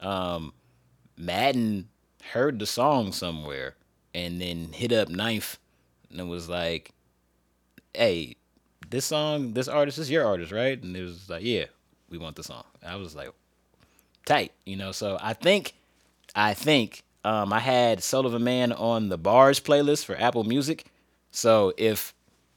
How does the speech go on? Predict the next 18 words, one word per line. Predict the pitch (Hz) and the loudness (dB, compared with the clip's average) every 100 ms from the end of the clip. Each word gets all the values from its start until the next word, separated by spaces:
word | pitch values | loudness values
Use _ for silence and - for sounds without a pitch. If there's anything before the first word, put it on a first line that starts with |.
| _ - | _ -6
if | 101 | -6
the | 95 | 4
label | 156 165 | 8 8
didn't | 147 139 | 8 4
send | 127 135 | 2 0
it | 123 | 2
in, | 135 113 | 2 2
I | 101 | 0
think | 113 98 | -2 -2
that's | 101 95 | -2 -2
where | 85 | -6
they | 78 | -4
heard | 98 82 | -4 -6
it. | - _ _ | -8 _ _
So, | - 92 | -10 -6
you | 98 | -4
know, | 98 92 85 _ _ - | -4 -6 -8 _ _ 4
also, | 127 131 120 104 | 6 6 6 2